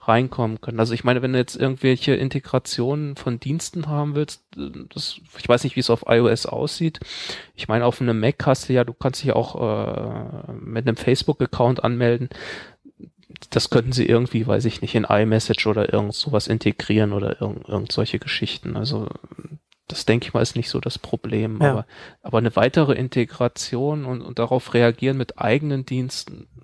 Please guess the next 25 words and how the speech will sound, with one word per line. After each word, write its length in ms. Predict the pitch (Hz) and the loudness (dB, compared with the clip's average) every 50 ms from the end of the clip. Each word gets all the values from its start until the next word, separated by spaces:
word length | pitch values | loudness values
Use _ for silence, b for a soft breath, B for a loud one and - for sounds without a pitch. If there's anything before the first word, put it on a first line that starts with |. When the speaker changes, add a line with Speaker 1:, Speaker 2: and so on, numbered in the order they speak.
| B B B B B B B B _ _ _ _ _ _ _ _ _ _ _ _ _ _ _ - | B B B B B B B B _ _ _ _ _ _ _ _ _ _ _ _ _ _ _ -6
Speaker 1:
sie 100 | - 131 | -6 -2
können's 360 | - - 127 123 - 143 - | 2 2 2 2 2 0 -2
versuchen, 540 | - - 127 120 123 123 123 139 143 - 127 | 2 2 2 2 4 2 2 0 0 -2 -4
aber 140 | 110 113 110 | -4 -4 -4
ich 140 | - - - | -4 -4 0
glaub 220 | - 110 - - | 0 0 0 0
nicht, 140 | 120 - - | -4 -6 -6
dass 120 | 127 - | -6 -4
Apple, 340 | - - - - 135 113 123 - B B B B B B B B B B B B B _ _ _ _ _ _ _ _ _ _ _ _ _ _ _ _ | -4 -4 -2 0 0 -2 -2 -4 B B B B B B B B B B B B B _ _ _ _ _ _ _ _ _ _ _ _ _ _ _ _
das, 200 | - 123 - - | 2 2 4 4
was 140 | 131 120 135 | 2 2 2
ich 80 | 123 | 0
von 160 | - - 113 - | -4 -4 -4 -4
Apple 220 | 120 - 127 120 | -4 -4 -4 -4
bislang 380 | - - - - 113 110 110 - | -4 -4 -2 0 0 0 0 0
kenne, 720 | - 117 107 120 117 107 - - 113 110 107 107 104 - | 0 0 2 2 2 0 -2 -4 -6 -6 -6 -6 -8 -10
äh, 60 | _ _ _ _ _ _ _ _ - | _ _ _ _ _ _ _ _ -8
damit 260 | 131 123 117 113 - | -6 -4 -4 -2 -2
erfolgreich 520 | - 117 - 104 104 104 - - 104 110 | -2 0 2 2 2 2 2 -2 -4 -2
sein 260 | - - 101 101 104 113 | -2 -4 -4 -4 -6 -6
werden. 320 | 101 101 107 107 113 131 B B B B B B B B B B B B B B B B B B B B B B - 160 151 180 - 165 139 B B B B B B 190 | -6 -4 -4 -6 -8 -10 B B B B B B B B B B B B B B B B B B B B B B -2 -2 -2 0 -2 -2 -4 B B B B B B -2
Speaker 2:
Ja, 360 | 175 156 147 147 151 196 214 202 | 2 2 4 4 4 4 2 2
also, 220 | - 165 160 165 | 2 2 2 2
mm, 380 | 175 190 - - 180 156 147 143 - b b b b b b b b b _ - - - _ _ _ _ _ _ _ _ _ _ _ _ - | 2 0 -2 -2 -2 -2 -2 -2 -6 b b b b b b b b b _ -20 -20 -20 _ _ _ _ _ _ _ _ _ _ _ _ 0
ja, 400 | 156 147 135 127 123 120 135 | 2 4 4 4 4 2 -2